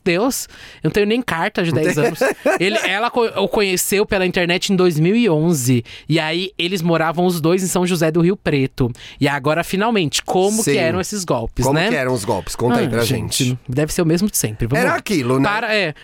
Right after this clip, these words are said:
Speaker 1: pra se aproximar da vítima e enganá-la, Renan dizia que era filho de alemães e tinha perdido os pais em um acidente
Speaker 2: Ah, eu já
Speaker 1: no
Speaker 2: ia cair
Speaker 1: interior
Speaker 2: fora.
Speaker 1: paulista.
Speaker 2: Eu já ia cair fora aí, filho de alemães.
Speaker 1: Alemão, então, e
Speaker 2: Ah,
Speaker 1: tinha
Speaker 2: é.
Speaker 1: perdido os pais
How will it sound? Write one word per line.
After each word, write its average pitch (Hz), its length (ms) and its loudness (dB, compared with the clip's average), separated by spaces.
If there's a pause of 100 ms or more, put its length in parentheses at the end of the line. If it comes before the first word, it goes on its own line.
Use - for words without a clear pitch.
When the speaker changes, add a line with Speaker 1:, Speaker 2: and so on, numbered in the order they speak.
Speaker 1:
pra 208 160 -2
se - 100 -4
aproximar 180 420 0
da 151 100 0
vítima 151 420 0
e 143 60 2
enganá-la, 160 460 2
Renan 170 380 0
dizia 165 460 0
que 185 120 -4
era 165 160 0
filho 185 460 -2
de 180 120 -2
alemães 190 1000 0 (400)
e 175 80 0
tinha 226 300 -2
perdido 190 520 0
os 233 140 0
pais 165 440 -4 (220)
em 196 180 0
um 214 120 2
acidente 202 720 0
Speaker 2:
Ah, 262 40 2
eu 294 120 0
já 226 140 0
Speaker 1:
no 233 100 2
Speaker 2:
ia 247 120 0
cair 247 140 0
Speaker 1:
interior 240 280 2
Speaker 2:
fora. 226 140 0
Speaker 1:
paulista. 240 400 0
Speaker 2:
Eu 208 40 2
já 185 180 -2
ia 143 60 -6
cair 214 240 -2
fora 208 360 0
aí, 123 240 0
filho 143 280 0
de 151 80 2
alemães. 156 280 2
Speaker 1:
Alemão, 190 240 0
então, 220 280 0
e 175 60 0
Speaker 2:
Ah, 156 60 0
Speaker 1:
tinha 151 140 0
Speaker 2:
é. 131 40 -8
Speaker 1:
perdido 220 320 0
os 247 100 0
pais 185 340 -2